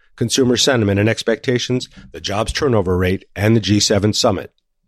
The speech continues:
Economy watchers will be paying close attention to the jolts report this Tuesday, which gives us more clarity into the availability of jobs around the country. We know employers say they can't find enough qualified workers,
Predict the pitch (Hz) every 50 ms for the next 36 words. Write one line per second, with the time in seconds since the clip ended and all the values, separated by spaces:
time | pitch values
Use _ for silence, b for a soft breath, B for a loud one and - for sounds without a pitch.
0 | _ _ - - 98 - 127 139 135 113 104 95 87 87 87 92 - - 104 98
1 | - 98 101 98 110 104 - 120 110 110 110 110 - - 123 131 123 - 135 -
2 | - 127 120 117 - 117 104 98 - 135 117 131 123 107 90 - 123 127 135 127
3 | - - 107 - - 110 107 104 - - 120 110 - - - 156 151 131 107 -
4 | 90 85 95 107 - - - 135 123 95 120 123 110 - 101 98 113 135 147 -
5 | - - - 151 143 135 123 110 107 101 87 120 117 117 101 98 104 98 87 101
6 | 104 113 127 135 120 120 147 135 117 107 107 107 107 87 - 92 90 98 101 98
7 | 107 104 107 107 107 110 107 - 127 123 120 - - 67 58 - b b b b
8 | b b b - 90 92 104 104 107 104 101 - 127 127 117 113 104 101 - -
9 | 110 98 95 92 - - - 110 113 98 - - 110 113 113 113 117 117 117 -
10 | - 127 117 117 113 - 110 107 98 120 131 131 - 104 92 92 -